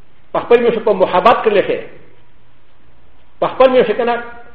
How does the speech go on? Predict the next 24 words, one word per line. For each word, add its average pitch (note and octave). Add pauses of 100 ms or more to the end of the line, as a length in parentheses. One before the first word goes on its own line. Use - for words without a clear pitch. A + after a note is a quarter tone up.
په F#3
تعاطف G3 (100)
او A3+
په G#3
مهرباني G3+
کړلی B3
شي، G#3+
به G3
داسې G#3+
وینئ C4+ (840)
لکه B2+
یو G3 (120)
سیرات. D3+ (1600)
اذا D3
اشتكى -
عضو F#3 (100)
چې E3+
دړمان G3
شي، A3+
دیوان A3
دم G3+
نه F#3
دړمان E3+
شي، C3+